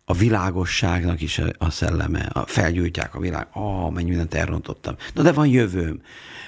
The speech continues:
És ebből adódik, hogy a viselkedése eléggé nagy amplitudóval kit-, kimozdul. De ennek ugyanakkor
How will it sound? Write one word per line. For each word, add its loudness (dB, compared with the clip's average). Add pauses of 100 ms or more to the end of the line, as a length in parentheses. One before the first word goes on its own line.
(600)
És 2
ebből 2
adódik, 2
hogy 2
a 4
viselkedése 2 (220)
eléggé 0 (160)
nagy 0
amplitudóval -2
kit-, -8 (100)
kimozdul. -2 (720)
De 0
ennek -2 (100)
ugyanakkor 2